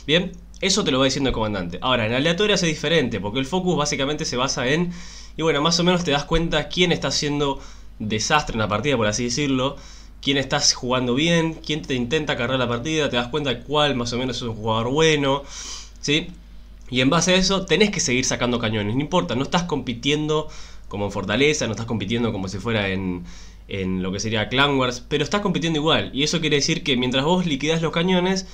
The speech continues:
te permite, eh, digamos, estirar para la victoria, ¿bien? Te permite acercarte a la victoria, si vos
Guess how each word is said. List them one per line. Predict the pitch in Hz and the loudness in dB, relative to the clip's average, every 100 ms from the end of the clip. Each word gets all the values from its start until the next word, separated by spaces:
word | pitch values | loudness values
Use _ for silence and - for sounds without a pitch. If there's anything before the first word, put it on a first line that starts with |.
| - - | -16 -6
te | - | -4
permite, | 143 139 175 170 170 - - | 0 2 2 2 0 -6 -8
eh, | 110 117 110 107 | -2 0 2 2
digamos, | 117 139 131 | 2 2 -2
estirar | - 156 160 | -4 0 2
para | 151 131 | 2 2
la | 120 | 2
victoria, | 117 117 156 101 87 - | 0 2 2 2 -4 -4
¿bien? | 135 156 | -4 -4
Te | 170 127 | -6 -4
permite | 117 147 160 | 0 0 0
acercarte | 143 117 170 131 101 | -2 0 0 0 -2
a | |
la | 98 | -4
victoria, | 92 98 90 87 | -4 -4 -4 -4
si | - | -4
vos | 113 123 - | -2 -2 -4